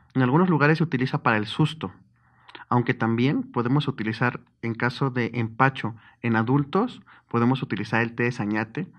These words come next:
con mucho éxito para evitar que haya problemas precisamente de tipo digestivos.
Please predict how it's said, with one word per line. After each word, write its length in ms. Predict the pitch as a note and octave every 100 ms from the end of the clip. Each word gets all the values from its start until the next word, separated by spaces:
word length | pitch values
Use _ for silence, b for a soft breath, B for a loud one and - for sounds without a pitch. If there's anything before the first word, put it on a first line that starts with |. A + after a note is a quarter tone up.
| B B B
con 140 | - A2
mucho 260 | A#2+ -
éxito 480 | B2 A#2 - - F3 - b b b b -
para 200 | A#2 A2+
evitar 480 | A2+ A2+ A#2 A#2+
que 140 | A#2 A#2
haya 260 | A#2 A2+
problemas 460 | A2+ G#2+ G#2+ A2 A2+
precisamente 760 | - A2+ A2+ C3 C#3 A#2+ C3 B2+
de 100 | A2+
tipo 280 | A#2 A2+
digestivos. 800 | A2+ A2+ G#2 - B2 A#2 A#2 -